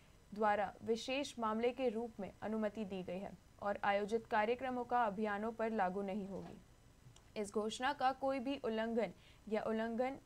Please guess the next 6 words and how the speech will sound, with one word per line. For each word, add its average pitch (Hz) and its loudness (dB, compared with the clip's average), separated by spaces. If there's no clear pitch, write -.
अनुशासनात्मक 233 -2
कार्यवाही 240 4
के 247 0
लिए 208 -4
उत्तरदायी 208 0
होगा। 196 -4